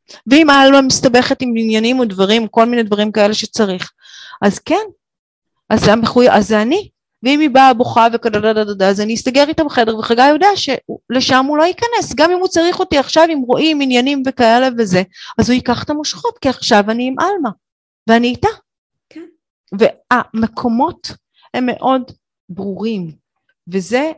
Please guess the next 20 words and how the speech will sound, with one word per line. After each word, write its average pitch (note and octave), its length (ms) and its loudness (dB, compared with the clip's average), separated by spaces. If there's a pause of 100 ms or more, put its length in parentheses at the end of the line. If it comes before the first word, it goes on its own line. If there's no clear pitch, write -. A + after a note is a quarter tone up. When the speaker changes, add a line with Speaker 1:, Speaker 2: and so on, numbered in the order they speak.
Speaker 1:
עוגן A3 500 -6 (360)
מאוד A#3+ 460 -2 (320)
חשוב G3+ 540 -8 (160)
ומשמעותי. E3 720 -14 (480)
אז F#3+ 140 -8
אחד, B3 280 0 (420)
זה F#3 140 -14
כל A3+ 180 -4
אחד G3+ 300 -4
יודע F3 420 -2 (140)
מה E3 180 -4
מקומו, E3 600 -8 (380)
Speaker 2:
מהמם. G3+ 280 -16
Speaker 1:
שנית, G3 600 -6 (140)
זה, E3 200 -2 (200)
זה E3+ 200 -8
המקום F3 400 -8
שבו F3 260 -6
הוא E3+ 160 -2
יכול F3+ 360 -6